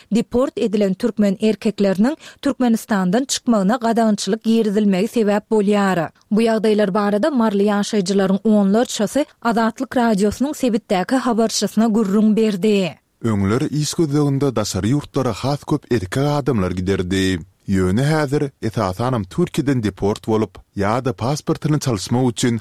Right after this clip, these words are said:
Speaker 2: watana dolanan raýatlaryň ýurtdan çykarylmazlygy, ýurtda dowam edýän işsizlik we durmuş gymmatçylygy indi aýal gyzlaryň gazanç üçin köpçülikleýän häsiýetde daşary ýurtlara gitmegine getirýär.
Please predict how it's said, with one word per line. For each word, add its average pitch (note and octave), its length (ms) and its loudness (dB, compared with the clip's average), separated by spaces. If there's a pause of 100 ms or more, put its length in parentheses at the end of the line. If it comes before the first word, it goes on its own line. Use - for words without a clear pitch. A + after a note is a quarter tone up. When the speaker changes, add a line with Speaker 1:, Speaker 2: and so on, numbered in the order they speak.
(200)
Speaker 2:
watana A2 500 -2
dolanan A#2 420 0
raýatlaryň C#3+ 580 -2
ýurtdan G#2 320 -2
çykarylmazlygy, B2+ 960 -2 (240)
ýurtda G#2+ 400 0
dowam C3+ 360 0
edýän B2 300 -2
işsizlik G#2+ 580 -4 (220)
we G#2 300 0
durmuş G#2+ 360 -2
gymmatçylygy D3 680 0
indi A2 320 0
aýal A2+ 400 0
gyzlaryň C3 460 0 (220)
gazanç A2 380 0
üçin F#2+ 280 -6
köpçülikleýän G#2 720 -2
häsiýetde C#3 640 0 (260)
daşary G#2+ 340 -2
ýurtlara C#3 380 -2
gitmegine C#3 640 -2
getirýär. G2 600 -2